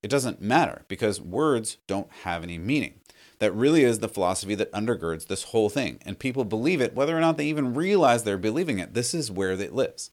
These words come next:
That words just don't have meaning. And the opposite of this in their thoughts is also true. That by saying words, you can create reality.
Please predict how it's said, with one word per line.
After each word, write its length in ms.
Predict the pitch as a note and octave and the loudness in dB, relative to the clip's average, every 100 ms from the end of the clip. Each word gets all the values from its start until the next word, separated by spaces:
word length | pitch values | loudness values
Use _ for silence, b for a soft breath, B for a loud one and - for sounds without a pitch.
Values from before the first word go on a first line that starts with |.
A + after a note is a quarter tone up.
| B B B B - | B B B B -2
That 160 | B2 | 0
words 320 | A#2+ D#3 D#3+ - | 6 6 4 0
just 220 | A2+ - | -4 -4
don't 200 | F2 D#2+ | -8 -4
have 200 | E2+ G2 | -4 -2
meaning. 380 | C#3+ C3+ G1+ - B B B | -2 -2 -6 -18 B B B
And 120 | A#2 | -2
the 80 | A#2 - | 0 6
opposite 500 | D#3+ E3+ G2+ G2 - | 6 6 2 0 0
of 180 | A2+ D#2 | -4 -4
this 320 | E2+ F2+ - - | -4 -6 -8 -4
in 220 | B2+ C3+ | -2 2
their 180 | B2+ B2+ | 2 2
thoughts 380 | D3+ C3+ G2+ - | 4 4 4 -2
is 160 | A2 | -6
also 320 | - F2+ G2 | -4 -4 -4
true. 400 | F#2 - - - - b b b b | -6 -4 -6 -6 -14 b b b b
That 340 | G#2 F#2+ - F2 | 4 4 0 -2
by 160 | F#2+ | 0
saying 640 | F#2 - - E3+ F#3+ G#2 | 0 0 0 2 2 0
words, 400 | D#2 C#2 E2 - - | -2 -4 -6 -8 -10
you 160 | E2+ G2 | -10 -8
can 240 | - G#2 | -4 -6
create 720 | G#2 - B2 A#2+ E3+ E3 - - - | -6 -10 -4 2 2 0 -8 -14 -10
reality. 540 | E2 C#2+ B1+ - | -8 -8 -8 -12